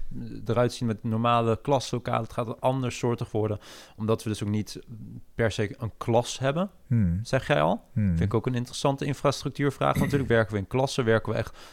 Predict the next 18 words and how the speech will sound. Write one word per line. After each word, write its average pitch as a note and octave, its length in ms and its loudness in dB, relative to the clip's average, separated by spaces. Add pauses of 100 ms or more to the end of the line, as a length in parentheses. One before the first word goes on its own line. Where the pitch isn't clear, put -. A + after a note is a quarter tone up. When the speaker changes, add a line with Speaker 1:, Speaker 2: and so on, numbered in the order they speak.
(380)
Speaker 1:
per A#2 300 4
individu A#2+ 800 0
of A2+ 260 -4
hoe, A#2 440 -4
hoe A2 180 -4
werkt B2+ 260 -2
zoiets? - 800 -2
Speaker 2:
Ja. - 220 4
Speaker 1:
Zie E3 160 -2
je, E3+ 80 -2
zie F#3+ 140 -2
je G3+ 60 2
klassen G3+ 400 0
voor G3+ 220 2
je, G#3+ 140 -2
niveaus D3 520 2
voor G3 220 4
je? G#3 120 0